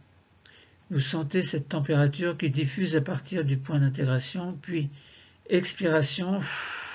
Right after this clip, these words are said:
vous diffusez la détente dans tout le troisième système,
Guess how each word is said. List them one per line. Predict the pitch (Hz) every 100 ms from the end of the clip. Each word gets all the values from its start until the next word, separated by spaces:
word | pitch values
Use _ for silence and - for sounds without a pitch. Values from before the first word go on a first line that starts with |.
| - - - - - - - - _ _ _ _ _ - - - - - _ -
vous | 156
diffusez | 127 185 190 160 151 170
la | 151
détente | 139 147 185 175 147
dans | 147
tout | 139 208 196
le | 180
troisième | - 139 147 131
système, | 147 139 - 151 160